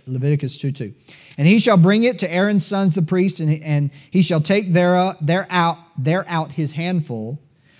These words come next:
of the flour thereof and of the oil thereof, with all the frankincense thereof." You look at verse number sixteen, it says the same thing. "And the priest shall burn the memorial of it, part of the beaten corn thereof, and part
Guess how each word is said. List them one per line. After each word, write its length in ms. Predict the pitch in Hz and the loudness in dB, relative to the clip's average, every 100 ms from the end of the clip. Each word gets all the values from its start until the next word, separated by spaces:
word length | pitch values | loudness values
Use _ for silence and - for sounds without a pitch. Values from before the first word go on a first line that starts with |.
| _ _ - | _ _ 0
of 240 | 175 156 | 6 6
the 80 | 147 | 4
flour 420 | 147 180 196 208 | 0 0 2 4
thereof 480 | 160 143 135 139 147 | 2 2 0 -2 -2
and 160 | 156 160 | 0 2
of 100 | 151 | 2
the 80 | 147 | 2
oil 320 | 175 208 196 | 0 2 4
thereof, 640 | 151 123 120 120 127 151 _ _ _ _ _ _ _ _ - | 4 2 -4 -6 -6 -10 _ _ _ _ _ _ _ _ 2
with 340 | 151 156 156 | 4 4 0
all 320 | 165 190 220 220 | -2 2 4 4
the 160 | 190 | 2
frankincense 840 | 170 202 190 170 147 - 135 117 - | 0 -2 -2 -2 -4 -4 -8 -8 -12
thereof." 400 | 110 90 53 _ _ _ _ _ _ _ _ _ - - | -12 -14 -18 _ _ _ _ _ _ _ _ _ -20 2
You 100 | 175 | 6
look 120 | 196 | 6
at 60 | |
verse 220 | 185 185 196 | 4 2 2
number 160 | 170 | 2
sixteen, 580 | 156 208 156 - 269 214 | 2 0 -4 -6 -4 -6
it 40 | 170 | -2
says 160 | 165 | 0
the 80 | 151 | 0
same 240 | 165 175 | 0 -2
thing. 320 | 170 226 135 110 _ _ _ _ _ _ _ _ _ - | -2 -6 -8 -12 _ _ _ _ _ _ _ _ _ -2
"And 140 | 156 | 2
the 60 | 160 | 2
priest 320 | 160 240 214 | 2 0 0
shall 160 | 196 | 2
burn 260 | 156 185 214 | 2 4 2
the 60 | 190 | 2
memorial 580 | 165 175 233 247 170 | 2 2 2 2 2
of 100 | 147 | 2
it, 140 | 160 175 | 0 -2
part 240 | 196 208 | -2 0
of 140 | 214 175 | 2 2
the 60 | |
beaten 300 | 160 202 185 | 2 0 -2
corn 300 | 151 196 190 | -2 -2 -2
thereof, 420 | 160 143 147 156 - | 0 0 0 -2 -4
and 200 | 151 139 | -6 -6
part 380 | - 240 180 | -2 -2 -2